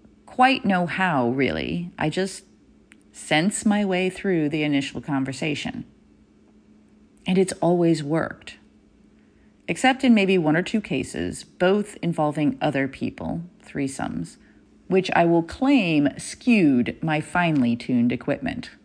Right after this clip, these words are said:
But I wasn't always multi-orgasmic.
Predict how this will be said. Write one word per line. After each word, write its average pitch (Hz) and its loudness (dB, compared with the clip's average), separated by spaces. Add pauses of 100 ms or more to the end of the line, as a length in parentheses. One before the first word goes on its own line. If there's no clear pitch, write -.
(1500)
But - 2
I 214 2
wasn't 254 2 (220)
always 185 2
multi-orgasmic. 170 -2